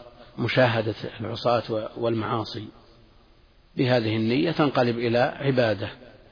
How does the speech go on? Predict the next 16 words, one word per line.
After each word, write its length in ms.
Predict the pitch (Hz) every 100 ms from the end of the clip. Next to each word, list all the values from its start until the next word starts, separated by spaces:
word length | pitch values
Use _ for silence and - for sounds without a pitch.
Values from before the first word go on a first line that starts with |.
| - - - - - _ _ _
كما 340 | 180 190 160
أن 140 | 139 127
النوم 460 | 120 117 123 170 - - - - - - - - - - - - _ _ 135
للتخلص 1200 | 127 120 120 - - - - 165 170 135 120 -
من 180 | 120 113
بعض 240 | 131 127
الأعمال 680 | 117 117 107 120 123 110 107 - - 113 107 - - -
المحرمة 800 | 120 117 107 127 117 113 107 113
والمكروهة 680 | 131 110 107 123 147 156 139
يكون 300 | 156 165 131
عبادة، 500 | 135 131 123 113 - - - - - - _ _ -
كما 240 | 120 123
أنه 240 | 120 120 117
يكون 280 | - 127 107
عبادة 560 | 117 120 120 110 117
أيضًا 420 | 131 123 143 160